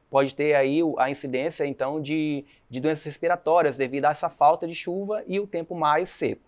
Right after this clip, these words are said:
Vamos para o exercitando? Vamos lá, questão número um. O movimento de rotação, ou seja, o movimento realizado pela Terra em torno do seu próprio eixo, ocorre na direção,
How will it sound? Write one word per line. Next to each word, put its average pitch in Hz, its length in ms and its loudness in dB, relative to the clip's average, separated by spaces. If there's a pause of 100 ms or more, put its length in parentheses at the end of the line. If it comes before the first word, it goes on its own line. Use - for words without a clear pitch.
(640)
Vamos 202 240 4
para 180 200 6
o - 20 6
exercitando? 185 580 0 (3000)
Vamos 175 220 2
lá, 123 260 2
questão 175 320 -2
número 202 260 4
um. 123 160 -2 (1120)
O 175 80 -4
movimento 208 460 2
de 190 80 -6
rotação, 151 720 -2 (160)
ou 143 160 0
seja, 123 500 -2 (240)
o 123 80 -4
movimento 127 520 -2
realizado 139 500 0
pela 117 240 -4
Terra 113 400 -6
em 120 160 -8
torno 139 280 -6
do 127 80 -12
seu 113 180 -6
próprio 156 360 -2
eixo, 143 400 0 (280)
ocorre 170 440 2
na 175 140 -4
direção, 170 580 -4